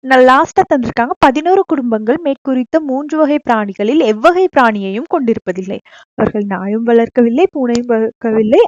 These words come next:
and மீனும் வளர்க்கவில்லை. ஆகவே, இந்த பதினொன்றுன்றது எந்த வட்டத்துக்குள்ளேயுமே வராது. இந்த நூற்றி பதினைந்துக்குள்ள வரும். சரியா? மொத்தத்துக்குள்ள வருது, ஆனா எந்த ஒரு வட்டத்துக்குள்ளேயுமே வரலனா, வட்டங்களுக்கு வெளியில தான் இந்த நூற்றி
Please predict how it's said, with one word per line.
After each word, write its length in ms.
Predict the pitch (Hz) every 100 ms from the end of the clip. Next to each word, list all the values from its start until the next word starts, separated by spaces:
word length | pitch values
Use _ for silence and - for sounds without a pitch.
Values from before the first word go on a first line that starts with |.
| 226
and 220 | 214 359 _ _ _ _ 240
மீனும் 360 | 294 311 302
வளர்க்கவில்லை. 580 | 240 208 196 202 190 190
ஆகவே, 420 | - 202 202 208 208 220 _ _ -
இந்த 140 | 247 285
பதினொன்றுன்றது 920 | - 233 349 403 339 254 226 208 196 214 214
எந்த 320 | 226 311 381 415
வட்டத்துக்குள்ளேயுமே 880 | 320 269 226 226 220 214 202 214
வராது. 400 | 359 320 269 214 226 _ _ _ _ _ _ _
இந்த 160 | 233 214
நூற்றி 420 | 226 285 359 427
பதினைந்துக்குள்ள 720 | 392 320 320 330 320 - 311 330
வரும். 340 | 269 226 208 202 _
சரியா? 260 | - 254 294
மொத்தத்துக்குள்ள 680 | 220 175 - 262 320 - 349
வருது, 280 | 294 233 403 466
ஆனா 200 | 269 349
எந்த 260 | 254 285 339
ஒரு 100 | 320
வட்டத்துக்குள்ளேயுமே 760 | 254 - - - 240 233 240
வரலனா, 420 | 226 202 196 190 196 - _ _ -
வட்டங்களுக்கு 680 | 226 - 339 330 302 254 320
வெளியில 400 | 240 226 320 302
தான் 260 | 214 208 339 - _ _
இந்த 100 | 254
நூற்றி 360 | 269 269 311 -